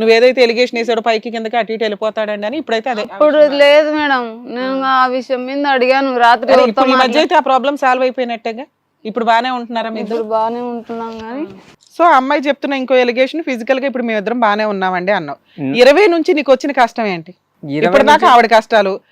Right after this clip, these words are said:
Speaker 1: ఇరవై నుంచి మీ ఆవిడ నీ మీద పెడుతున్న ఎలిగేషన్స్ ఏంటంటే విపరీతంగా ఫోన్లు మాట్లాడతాడండి, అర్ధరాత్రి వెళ్ళిపోతాడు. నాకు ఒకటి ఆ అమ్మాయితో అనుమానం ఉంది, ఇంకొకటి అసలు ఈయనకి ఎవరైనా గర్ల్ ఫ్రెండ్ ఉన్నాడేమో అని నా, నా భయం.
Speaker 3: ఉమ్, లేదు మేడం,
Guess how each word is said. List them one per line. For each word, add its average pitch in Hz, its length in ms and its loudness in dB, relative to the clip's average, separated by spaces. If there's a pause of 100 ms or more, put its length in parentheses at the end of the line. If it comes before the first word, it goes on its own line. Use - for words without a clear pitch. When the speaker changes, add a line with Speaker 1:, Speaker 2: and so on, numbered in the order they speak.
(140)
Speaker 1:
ఇరవై 254 280 4
నుంచి 294 240 -2
మీ 294 100 -2
ఆవిడ 247 360 2 (420)
నీ 240 100 0
మీద 254 180 0
పెడుతున్న 254 360 0
ఎలిగేషన్స్ 233 560 0
ఏంటంటే 220 440 -6 (300)
విపరీతంగా 262 640 2
ఫోన్లు 240 280 -2
మాట్లాడతాడండి, 220 720 -2
అర్ధరాత్రి 233 500 0
వెళ్ళిపోతాడు. 202 640 -4 (340)
నాకు 254 360 0
ఒకటి 262 480 -2
ఆ 349 120 2
అమ్మాయితో 254 360 0
అనుమానం 214 400 0
ఉంది, 160 180 -10 (300)
ఇంకొకటి 370 340 0
అసలు 392 160 0
ఈయనకి 285 200 2
ఎవరైనా 277 340 4
గర్ల్ 262 120 4
ఫ్రెండ్ 294 220 0
ఉన్నాడేమో 240 380 0
అని 277 100 -2
నా, 403 60 0 (140)
నా 214 100 -2
భయం. 175 260 -4 (140)
Speaker 3:
ఉమ్, 131 180 -6
లేదు 120 220 -8
మేడం, 107 180 -20